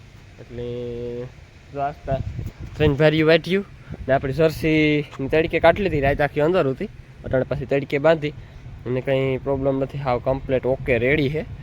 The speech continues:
તો મિત્રો આપણે છે ને, અ, જેટલા દી પુગાય ને એટલા દી ગરમ પાણી પીવડાવીએ, ઊનું પાણી કરે ને શિયાળાનું ને સુમાહાનું તો જેટલું ગરમ પાણી કરે ને પીવડાવો ને એટલું બહુ સારું શરીરને માટે,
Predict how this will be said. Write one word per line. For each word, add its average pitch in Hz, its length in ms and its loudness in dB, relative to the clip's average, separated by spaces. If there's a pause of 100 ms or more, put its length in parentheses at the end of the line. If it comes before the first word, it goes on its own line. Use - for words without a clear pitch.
(360)
તો 131 400 6 (520)
મિત્રો 196 180 -2
આપણે 185 300 0
છે 240 140 -6
ને, 247 80 -6
અ, 247 80 -6 (920)
જેટલા 190 240 -8
દી 180 80 -6
પુગાય 220 360 0
ને 208 100 -4
એટલા 175 220 -6
દી 170 120 -8
ગરમ 170 280 0
પાણી 170 260 0
પીવડાવીએ, 175 440 -6 (880)
ઊનું 160 260 -2
પાણી 170 200 -2
કરે 190 300 -2 (220)
ને 135 140 -8
શિયાળાનું 160 680 -2
ને 151 160 -6
સુમાહાનું 160 480 -6
તો 151 80 -8
જેટલું 160 360 -8
ગરમ 170 200 -2
પાણી 175 260 -4
કરે 175 180 -4
ને 170 60 -6
પીવડાવો 185 400 -4
ને 156 80 -6
એટલું 139 240 -8
બહુ 160 280 -2
સારું 139 260 -4 (840)
શરીરને 156 340 -4
માટે, 135 300 -4